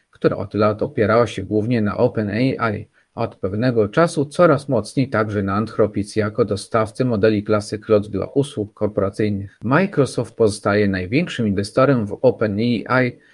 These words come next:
jednak coraz częściej traktuje zewnętrzne modele jako opcję kosztową do optymalizacji, a nie jedyne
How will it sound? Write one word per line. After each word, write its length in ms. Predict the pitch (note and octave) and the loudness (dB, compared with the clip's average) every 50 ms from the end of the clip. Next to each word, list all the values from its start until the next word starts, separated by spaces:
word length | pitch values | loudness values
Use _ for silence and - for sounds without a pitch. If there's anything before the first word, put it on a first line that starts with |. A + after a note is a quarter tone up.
| _ _ _ | _ _ _
jednak 420 | - G#2+ G#2 G2+ G2+ G#2 G2 - - | 2 2 2 2 2 -2 -2 -4 -4
coraz 460 | - - C#3+ C3+ B2+ B2 A2+ - - | 0 2 4 4 4 2 0 -2 -8
częściej 560 | - - F3+ F#3+ G3+ F#3+ - - A2 G2+ G2 | -4 -2 0 0 0 0 -2 -4 -4 -4 -2
traktuje 500 | - - A2+ G#2+ - - E3 E3 C#3+ A#2+ | 0 0 -2 0 0 2 4 6 6 4
zewnętrzne 580 | F#2+ G2+ G2+ G#2+ A2+ B2+ C3 B2 - - A#2 G#2+ | 4 0 -2 -2 0 0 0 -2 -4 -4 -2 0
modele 400 | G#2 G#2 G#2 G2 G2+ G2+ G#2 G2+ | 2 2 2 2 2 2 2 2
jako 300 | G2+ G2+ - G2+ G2+ - | 0 -2 -4 -6 -2 2
opcję 440 | A#2+ C#3 C#3+ - - - - A2+ G2+ | 4 2 2 2 -4 -2 0 0 0
kosztową 560 | G#2 G2+ G2 - - D3+ D3+ D3 D3 D3 C3+ | 0 -2 -6 0 2 4 4 4 4 4 4
do 140 | A2+ G2 F#2+ | 2 2 0
optymalizacji, 1040 | G#2 G2+ - - G#2+ G#2 G#2+ A2 G#2+ G#2 G2+ A2+ G#2+ G#2+ G#2+ - - F#2+ G2 - _ _ _ _ _ _ | -2 -6 -6 -2 0 0 2 2 2 2 2 2 2 2 2 -2 -4 -8 -8 -10 _ _ _ _ _ _
a 120 | - - D3 | -2 2 2
nie 180 | C#3+ C3 A#2 | 4 4 4
jedyne 540 | G#2+ G2 F#2+ G2 A#2 C3 C3 C3+ C#3+ C#3+ C#3 | 2 0 0 0 2 4 4 4 4 2 0